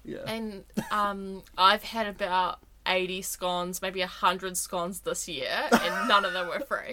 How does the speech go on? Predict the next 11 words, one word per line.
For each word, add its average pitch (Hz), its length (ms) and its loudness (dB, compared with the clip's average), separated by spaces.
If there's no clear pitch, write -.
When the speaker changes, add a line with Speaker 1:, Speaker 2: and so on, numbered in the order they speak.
Speaker 2:
<laughs> 262 120 10
So. - 280 4
I 214 80 10
look 226 320 4
like 175 160 2
a 185 60 -4
scone. - 440 -2
<laughs> - 520 -2
Speaker 1:
Yeah. 196 260 10
Speaker 2:
I - 300 8
mean, 254 320 10